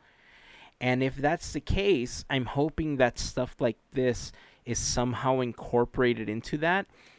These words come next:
where they can find a middle ground, or, I don't know, maybe, maybe there's, like, a new technology where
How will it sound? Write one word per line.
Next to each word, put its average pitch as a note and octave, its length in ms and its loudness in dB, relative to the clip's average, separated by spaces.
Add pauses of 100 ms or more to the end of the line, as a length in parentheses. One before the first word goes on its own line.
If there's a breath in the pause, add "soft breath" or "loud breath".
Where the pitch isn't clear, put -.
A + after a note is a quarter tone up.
(240 soft breath)
where B2 380 8
they A#2+ 200 2
can B2 180 -2
find C3 520 0
a G2 100 -2
middle A#2 380 0
ground, - 640 -14
or, A2 500 4 (960 loud breath)
I C#3 140 -4
don't D#3+ 160 -4
know, E3 260 2
maybe, C3+ 600 4 (600)
maybe C3 380 4
there's, D3 260 6
like, D3 200 4
a C3+ 60 6
new B2+ 280 2
technology B2+ 840 2
where A2+ 460 6